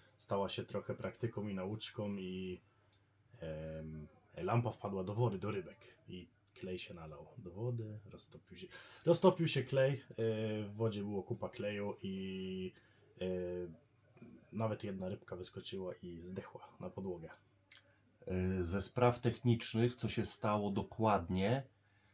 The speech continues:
Speaker 2: skleiliśmy kawałek pleksji, które było zabezpieczeniem między taflą wody a tymi diodami led, tak zwanym klejem na zimno. Taki, wiecie, glut z pistoletu.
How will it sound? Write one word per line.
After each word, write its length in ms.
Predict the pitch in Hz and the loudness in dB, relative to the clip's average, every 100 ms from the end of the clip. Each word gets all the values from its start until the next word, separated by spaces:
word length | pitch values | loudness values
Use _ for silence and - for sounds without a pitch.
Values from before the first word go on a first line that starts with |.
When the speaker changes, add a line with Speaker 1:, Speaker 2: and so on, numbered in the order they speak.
| _ | _
Speaker 2:
skleiliśmy 1040 | - - - 107 110 107 110 135 - 117 117 | -12 -8 -2 2 4 4 4 2 2 2 2
kawałek 480 | 104 101 117 120 | 2 4 4 4
pleksji, 680 | - 117 107 - - 98 113 | 2 2 2 0 -2 2 2
które 280 | - 104 101 | 0 0 0
było 220 | 101 107 | 2 2
zabezpieczeniem 760 | 101 101 107 117 110 113 107 101 | 2 0 0 0 2 4 4 4
między 300 | 107 95 95 | 2 2 2
taflą 420 | 113 113 113 98 | 2 2 2 2
wody 480 | 92 113 101 87 - | 6 6 6 2 0
a 420 | 101 98 95 92 - | 2 4 6 4 2
tymi 240 | 95 98 | 0 0
diodami 480 | 90 98 101 104 101 | 2 2 4 2 2
led, 360 | 95 101 117 - - - - - - | 4 4 2 -6 -20 -20 -20 -20 -2
tak 160 | 95 | 0
zwanym 360 | 90 107 120 110 | 4 8 8 8
klejem 340 | 117 120 117 | 8 8 8
na 140 | 107 104 | 8 6
zimno. 460 | 110 123 85 76 71 _ - - - | 8 8 6 0 -4 _ -20 -20 -6
Taki, 260 | - 131 143 | -2 0 2
wiecie, 280 | 143 143 117 | 2 4 4
glut 340 | 98 123 120 | 8 8 6
z 100 | - | 0
pistoletu. 760 | - 113 - 107 117 113 85 | -4 -6 0 4 6 4 0